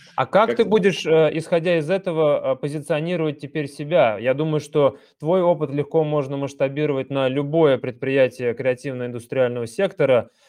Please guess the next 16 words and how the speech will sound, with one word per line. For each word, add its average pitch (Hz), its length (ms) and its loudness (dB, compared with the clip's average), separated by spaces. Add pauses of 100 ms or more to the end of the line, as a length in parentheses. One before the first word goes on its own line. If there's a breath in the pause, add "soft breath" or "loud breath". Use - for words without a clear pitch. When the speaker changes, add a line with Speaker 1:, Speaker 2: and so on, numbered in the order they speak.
(160 soft breath)
Speaker 1:
Как 170 260 2
ты, 147 340 4
ты 143 120 -4
будешь 170 260 -2
точно 165 300 -2
таким 165 320 -2
же 156 120 0
интернациональным, 160 1160 0 (420)
а, 127 240 0
или 160 240 -2
же 160 160 -2
ты 151 440 0
выберешь 151 400 0
какой-то 147 420 -2
вот 139 160 -6
формат 143 480 2